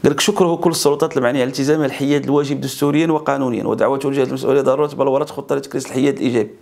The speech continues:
شكره، شكر السلطات على حيادها والتزامها الواجب.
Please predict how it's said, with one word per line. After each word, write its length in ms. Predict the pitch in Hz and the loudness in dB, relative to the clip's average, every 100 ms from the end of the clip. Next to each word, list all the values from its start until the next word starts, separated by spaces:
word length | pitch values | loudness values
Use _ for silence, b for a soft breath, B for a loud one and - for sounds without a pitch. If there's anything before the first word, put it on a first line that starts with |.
| - _ _ _ B B B | -20 _ _ _ B B B
شكره، 520 | - 208 208 143 - - - - | 0 0 2 0 -2 -10 -18 -8
شكر 220 | - - | -2 0
السلطات 580 | 214 - 156 139 135 - - _ - | 0 2 2 2 -2 -6 -14 _ -2
على 120 | 117 | 0
حيادها 580 | 131 139 156 151 113 107 - - B B B | 2 4 4 4 0 -4 -10 -20 B B B
والتزامها 520 | 139 135 147 143 143 | 2 2 2 4 2
الواجب. 360 | 139 160 151 | 4 2 0